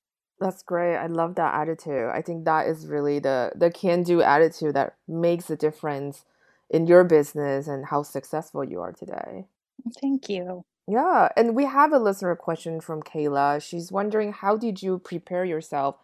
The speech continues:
Speaker 1: for the luxury home market? Or was it kind of a natural progression for you?
Speaker 2: Research is a big thing. And I think for me, I, I got the first job and then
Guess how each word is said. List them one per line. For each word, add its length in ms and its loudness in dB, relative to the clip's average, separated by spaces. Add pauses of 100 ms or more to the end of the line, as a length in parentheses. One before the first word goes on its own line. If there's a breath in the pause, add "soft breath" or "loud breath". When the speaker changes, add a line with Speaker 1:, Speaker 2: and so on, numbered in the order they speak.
(260)
Speaker 1:
for 120 -8
the 80 2
luxury 440 0
home 220 -8
market? 460 -10 (160)
Or 120 4
was 240 2
it 180 4
kind 180 -6
of 80 -4
a 60 -2
natural 420 -6
progression 600 -8
for 180 -10
you? 420 -12 (640)
Speaker 2:
Research 580 2
is 140 0
a 80 4
big 300 0
thing. 380 2
And 100 4
I 120 4
think 240 0 (120)
for 180 2
me, 400 4
I, 360 0
I 120 2
got 300 2
the 80 -2
first 320 -4
job 380 2
and 200 -6
then 360 0